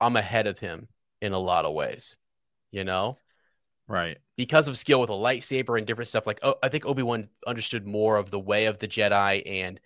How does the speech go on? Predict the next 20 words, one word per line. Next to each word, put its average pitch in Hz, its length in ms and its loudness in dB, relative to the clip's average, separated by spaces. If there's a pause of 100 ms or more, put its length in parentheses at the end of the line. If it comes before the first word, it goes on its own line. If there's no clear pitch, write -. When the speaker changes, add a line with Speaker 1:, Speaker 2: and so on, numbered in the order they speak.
(300)
Speaker 1:
the 98 100 -2
code 110 580 0
and 101 160 -6
Speaker 2:
Yes. 85 120 0
Speaker 1:
the 101 40 0
ethics 110 560 0 (360)
and 107 240 0
the 98 60 -8
politics. 127 640 2
He 131 80 -6
was 113 160 -6
the 107 80 -8
great 120 260 0
negotiator. 123 920 -4
He 110 100 -6
was 101 140 -8
very 107 260 0
good 98 200 -6
with 98 140 -8
force, 101 420 -8